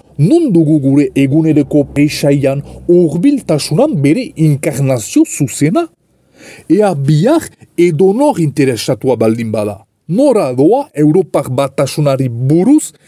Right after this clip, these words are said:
informazioak, arrapostuak lortzeko? Behar genke deia ene ustuko Europaren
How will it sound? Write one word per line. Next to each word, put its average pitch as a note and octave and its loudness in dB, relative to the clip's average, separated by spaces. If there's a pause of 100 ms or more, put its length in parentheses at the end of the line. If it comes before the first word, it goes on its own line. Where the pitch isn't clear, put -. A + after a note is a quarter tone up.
(320)
informazioak, F#3+ 0 (260)
arrapostuak F#3+ -2 (340)
lortzeko? C#3 0 (1300)
Behar D3 0
genke C3+ 0
deia D3 0
ene A3 2
ustuko D3+ 0 (360)
Europaren D#3+ 0